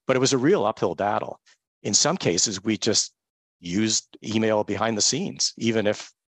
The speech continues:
we said we weren't going to. Eventually, countries capitulated, and we had, we had the generally accepted right to use it everywhere. But it was a, it was a hard slog.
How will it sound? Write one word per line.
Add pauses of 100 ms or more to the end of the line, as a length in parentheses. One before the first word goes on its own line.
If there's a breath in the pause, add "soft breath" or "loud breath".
(140)
we
said
we
weren't
going
to. (520 soft breath)
Eventually, (160)
countries
capitulated,
and
we
had, (540)
we
had
the (100)
generally
accepted
right
to
use
it
everywhere.
But
it
was
a,
it
was
a
hard
slog.